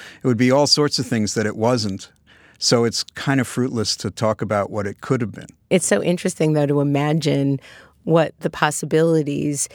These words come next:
Speaker 2: technology have allowed us to be able to create and what, if anything, should or could have been improved with that technology. Part of me feels like that should be exactly the way it was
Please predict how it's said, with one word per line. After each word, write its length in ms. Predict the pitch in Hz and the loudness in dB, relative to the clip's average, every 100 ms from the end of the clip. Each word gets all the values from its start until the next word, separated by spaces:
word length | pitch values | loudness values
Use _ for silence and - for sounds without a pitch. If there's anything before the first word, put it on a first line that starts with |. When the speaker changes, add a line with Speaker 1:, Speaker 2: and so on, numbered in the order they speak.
| - _ _ - | -20 _ _ -2
Speaker 2:
technology 720 | 165 156 160 156 165 151 151 | -2 0 2 2 2 2 0
have 140 | 143 | 2
allowed 480 | 147 147 147 156 156 | 0 2 2 2 2
us 240 | 151 143 | 0 -2
to 140 | - 160 | -6 -4
be 200 | 156 151 | 0 2
able 340 | 156 143 147 | 2 0 -6
to 680 | 135 - 156 147 143 147 147 - - - - | -6 -6 -2 0 0 -2 -4 -8 -20 -20 -8
create 720 | - 156 156 196 160 151 - _ - _ - | 0 2 4 2 0 -2 -8 _ -20 _ 0
and 400 | 160 156 160 - _ _ | 2 2 0 -2 _ _
what, 380 | - 156 165 165 - | -4 2 4 2 0
if 180 | 156 - | -2 0
anything, 580 | 160 170 160 156 151 147 | 0 0 0 -2 -2 -2
should 360 | - 175 160 | 0 2 4
or 100 | 147 | 2
could 240 | 139 - 156 | -2 0 0
have 160 | 143 | -2
been 360 | - 147 143 143 - - | -2 -2 -2 -6 -8 -2
improved 840 | 147 131 185 165 139 135 131 - _ _ | -2 0 2 2 0 -6 -12 -18 _ _
with 240 | 156 160 147 | 0 0 2
that 220 | 147 - | -6 -6
technology. 840 | - 143 151 143 147 143 147 151 | -8 -6 -6 -4 -6 -4 -4 -4
Part 260 | - 165 147 | -2 0 0
of 100 | 147 | -2
me 140 | 143 | -4
feels 320 | 139 151 143 | 0 0 0
like 220 | 147 139 - | 0 -2 0
that 240 | 151 147 | -2 -2
should 180 | - 156 | -4 -2
be 200 | 143 139 | -2 -2
exactly 480 | 139 147 156 180 165 | -2 -2 -2 0 2
the 100 | 156 | 2
way 140 | 147 | 2
it 100 | 143 | 0
was 340 | 147 143 143 | 0 0 -2